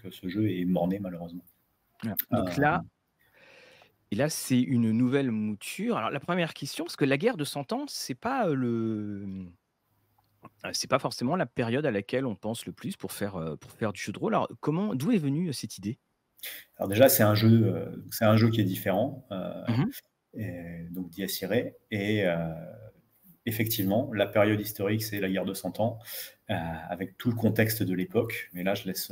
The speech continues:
Speaker 1: <laughs> je vais laisser Thomas et Julien, qui sont deux des principaux auteurs. Il y a également Laurent Bernasconi, qui est un des auteurs du, du jeu, qui pouvait pas être, heu, avec nous, heu, cet après-midi, et puis, heu, Slavic Charlier. Euh, mais donc, Tom et, et Julien, ce sont deux des principaux auteurs.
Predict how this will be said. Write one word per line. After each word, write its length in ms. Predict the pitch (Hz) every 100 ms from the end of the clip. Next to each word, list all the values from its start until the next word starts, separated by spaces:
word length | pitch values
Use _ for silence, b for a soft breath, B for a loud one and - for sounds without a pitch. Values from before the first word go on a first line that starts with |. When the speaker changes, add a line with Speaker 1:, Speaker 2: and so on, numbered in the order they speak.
| 95
Speaker 1:
<laughs> 260 | - - -
je 100 | -
vais 80 |
laisser 320 | 117 143 135 -
Thomas 300 | 113 120 117
et 140 | 107
Julien, 300 | 95 104 113
qui 80 | 113
sont 260 | 98 95 87
deux 140 | 107
des 100 | 107
principaux 400 | 107 110 - 113
auteurs. 380 | 101 95 120 117
Il 60 | 92
y 20 |
a 40 |
également 300 | 95 107 107
Laurent 300 | 104 101 113
Bernasconi, 540 | 101 101 95 - 110 110
qui 120 | 101
est 80 | 87
un 140 | -
des 160 | 98 95
auteurs 240 | 95 101
du, 180 | 95 90 B B B -
du 120 | 95 95
jeu, 140 | 117
qui 140 | 120
pouvait 120 | - 92
pas 120 | 101
être, 180 | - 98
heu, 100 | 90
avec 300 | 95 95 -
nous, 240 | 107 104 85
heu, 40 | 85 85 -
cet 200 | - 95
après-midi, 600 | - 92 92 92 120 123
et 20 |
puis, 200 | - -
heu, 40 | 85 82
Slavic 320 | - 95 95
Charlier. 360 | - 90 107 110 B B B B -
Euh, 60 | 98 87 85 85
mais 80 | 87
donc, 180 | 90 -
Tom 180 | 117 104
et, 420 | 95 92 92 92
et 160 | 104 95
Julien, 260 | 92 101 113
ce 140 | -
sont 200 | - 95
deux 160 | 95 98
des 160 | 92 - _
principaux 360 | - - - 92
auteurs. 420 | 90 - 110